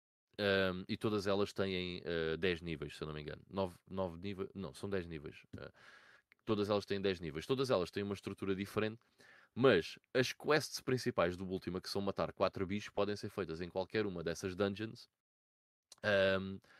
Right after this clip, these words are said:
em níveis específicos, ou seja, tipo, há uma que aparece no nível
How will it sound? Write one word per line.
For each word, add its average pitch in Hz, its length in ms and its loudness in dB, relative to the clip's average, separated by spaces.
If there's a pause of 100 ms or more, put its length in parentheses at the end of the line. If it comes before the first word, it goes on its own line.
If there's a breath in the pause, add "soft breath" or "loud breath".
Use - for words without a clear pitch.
(760 soft breath)
em 107 320 2 (220)
níveis 110 320 2
específicos, - 560 -6
ou 78 80 -6
seja, 73 300 -2
tipo, 80 320 -4
há 80 80 4
uma 87 180 0
que - 80 -8
aparece 87 380 -2
no 85 80 -6
nível 76 680 -6